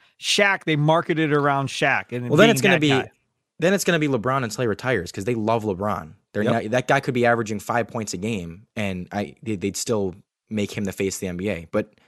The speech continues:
Speaker 2: if you're just talking about that, then to me the, the conversation becomes kinda meaningless 'cause I don't think it has as much to do with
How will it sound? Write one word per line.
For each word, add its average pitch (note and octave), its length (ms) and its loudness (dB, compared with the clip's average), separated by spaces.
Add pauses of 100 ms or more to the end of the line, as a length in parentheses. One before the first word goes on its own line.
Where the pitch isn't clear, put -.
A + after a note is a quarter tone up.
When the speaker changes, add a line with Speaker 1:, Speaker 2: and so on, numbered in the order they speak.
(520)
Speaker 2:
if C#3 160 2
you're D#3 80 0
just D#3+ 240 2
talking D3 220 2
about A2 120 0
that, A#2+ 280 2
then A2 160 -4
to G#2 120 -12
me A2 160 -2
the, F2+ 280 -6 (360)
the G#2+ 100 -10
conversation G#2+ 500 -2
becomes F#2+ 240 -8
kinda F#2 180 -10
meaningless F#2 380 -6
'cause G2 120 -4
I G2 60 2
don't G2+ 160 -2
think G2+ 180 -6
it F#2 100 -6
has F#2 180 -4
as F2 100 -8
much F#2+ 220 -8
to F#2 80 -8
do F#2+ 180 -4
with F2+ 300 -8